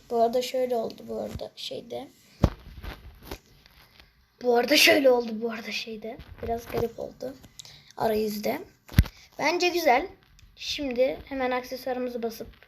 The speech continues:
şu ortaya girelim diyecektim ki bul var. Çıkalım o yüzden ortadan hemen.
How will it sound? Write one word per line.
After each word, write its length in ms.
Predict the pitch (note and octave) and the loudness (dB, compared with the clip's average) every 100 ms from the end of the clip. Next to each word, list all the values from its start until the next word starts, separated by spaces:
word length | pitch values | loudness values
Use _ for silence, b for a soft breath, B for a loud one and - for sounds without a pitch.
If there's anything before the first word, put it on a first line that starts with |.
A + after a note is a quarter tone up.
| _ | _
şu 240 | - - | -18 -10
ortaya 520 | - - A3+ - A3+ A3 | -8 -4 -6 -6 -8 -8
girelim 480 | A3+ A3+ A3 A3+ A3 | -6 -4 -2 -2 -4
diyecektim 460 | A3 A3 - C#4 | -6 -8 -8 -10
ki 200 | A#3+ A3+ | -6 -6
bul 180 | A#3+ B3 | -4 -2
var. 220 | A3+ D4 B B B B | 0 -2 B B B B
Çıkalım 340 | - - C4 A#3+ | -10 -2 0 2
o 60 | |
yüzden 360 | A3 G#3+ G#3+ G#3 | 0 -2 -2 -4
ortadan 360 | G#3 A3+ G#3 G#3 | -6 -8 -8 -6
hemen. 280 | G#3 A#3+ | -6 -6